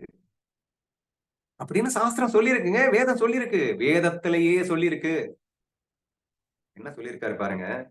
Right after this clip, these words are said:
"அப்படி அவன் விரைவாக நடந்து போகும்போது சாஸ்திர விளக்குகள் என்னும் தடைகள் விலகி போகின்றன." அம்மாவாவது அப்பாவாவது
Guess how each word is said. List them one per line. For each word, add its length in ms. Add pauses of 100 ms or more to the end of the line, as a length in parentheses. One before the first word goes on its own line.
(160)
"அப்படி 440
அவன் 240 (120)
விரைவாக 640 (140)
நடந்து 400
போகும்போது 800 (140)
சாஸ்திர 520 (400)
விளக்குகள் 640 (1400)
என்னும் 340 (100)
தடைகள் 600
விலகி 440 (120)
போகின்றன." 500 (1700)
அம்மாவாவது 960
அப்பாவாவது 880